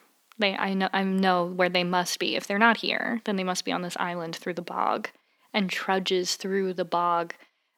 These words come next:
And it feels like it lasts forever, the screaming and the crying to get through this just muck to get to the island. And then he gets there,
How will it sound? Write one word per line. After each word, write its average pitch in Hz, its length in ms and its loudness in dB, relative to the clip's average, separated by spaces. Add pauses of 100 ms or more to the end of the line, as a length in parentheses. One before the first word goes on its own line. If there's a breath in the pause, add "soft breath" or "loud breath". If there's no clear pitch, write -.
(100)
And 190 120 -2
it 185 60 -8
feels 185 460 0
like 175 100 -2
it 180 80 -2
lasts 170 380 -4
forever, 180 1000 2
the 190 120 -4
screaming 185 720 -4
and 170 100 -4
the 170 60 -4
crying 175 520 -4
to 190 120 -8
get 175 260 -2
through 180 300 -6
this - 560 -6 (400 soft breath)
just - 160 -8
muck 180 800 -4 (240)
to 214 120 -4
get 190 200 0
to - 80 -8
the 185 140 -4
island. 175 520 -4
And 185 120 -4
then 180 100 -6
he 175 80 -8
gets 175 360 -8
there, 190 400 -2